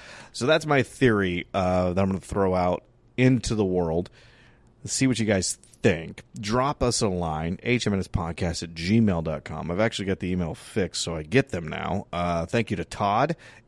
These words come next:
Eric, uh, Jennifer, who that kinda came from, from nowhere. We love our, uh, female listeners. Absolutely. Y'all are great. Um, and I find that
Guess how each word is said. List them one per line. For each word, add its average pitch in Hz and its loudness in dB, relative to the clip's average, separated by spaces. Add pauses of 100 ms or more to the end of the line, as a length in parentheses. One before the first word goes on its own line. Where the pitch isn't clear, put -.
Eric, 143 2 (380)
uh, 87 0
Jennifer, 101 2 (680)
who 85 -2
that 92 -2
kinda 87 -4
came 90 -4
from, 85 -6
from 90 -4
nowhere. 85 0
We 113 -2
love 92 0
our, 87 2
uh, 78 -2
female 98 0
listeners. 87 -4 (140)
Absolutely. 90 0
Y'all 95 0
are 78 -4
great. 80 -6 (320)
Um, 85 0
and 120 2
I 120 8
find 247 -2
that 139 -2